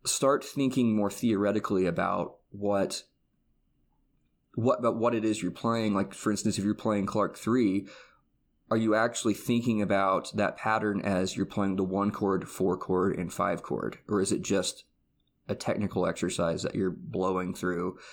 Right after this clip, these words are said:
to improve your finger dexterity? You know, if you think about it as, let me back up a little bit, get your face out of the page. Everything that you're practicing, start doing without music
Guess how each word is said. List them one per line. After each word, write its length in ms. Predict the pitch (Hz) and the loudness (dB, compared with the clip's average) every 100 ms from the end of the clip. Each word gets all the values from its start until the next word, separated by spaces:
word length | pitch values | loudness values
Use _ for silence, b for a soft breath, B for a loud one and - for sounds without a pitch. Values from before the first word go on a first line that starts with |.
| B B - | B B -6
to 100 | 101 | 0
improve 280 | 92 92 90 | 0 2 0
your 100 | 82 | 0
finger 280 | 107 98 85 | 0 0 0
dexterity? 600 | - - 71 53 52 - - | -2 -4 -2 -2 -2 -4 -2
You 80 | 98 | -2
know, 40 | |
if 120 | 95 | 0
you 60 | 95 | -4
think 280 | - 139 151 | 0 0 2
about 280 | 104 98 98 | 2 2 0
it 120 | - | 0
as, 560 | 101 95 92 95 - - _ _ _ _ _ _ _ - | 0 0 -2 -2 -4 -6 _ _ _ _ _ _ _ 0
let 100 | 123 | 2
me 80 | 113 | 2
back 240 | 107 104 | 0 0
up 120 | 98 | -2
a 20 | |
little 160 | 98 98 | 0 0
bit, 120 | - B B - - - | -2 B B -20 -20 -2
get 200 | 127 123 | 2 2
your 100 | 131 | 2
face 320 | 131 113 107 | 0 0 0
out 120 | 101 | -2
of 60 | 92 | -2
the 80 | 87 | -4
page. 460 | 78 - - - _ _ _ _ _ _ _ _ _ _ - - _ _ 120 | -4 -4 -8 -14 _ _ _ _ _ _ _ _ _ _ -20 -20 _ _ 0
Everything 420 | 123 143 151 139 | 2 2 2 2
that 80 | 110 | 2
you're 140 | 107 | 2
practicing, 640 | 107 107 117 110 139 135 123 - | 2 -2 -4 -2 -2 -2 -6 -8
start 380 | - 113 110 | -2 0 0
doing 340 | 113 110 107 92 | -2 -2 0 0
without 500 | 101 - - 101 78 | -2 -4 -4 -2 0
music 520 | 98 - 73 - | -2 -2 -4 -8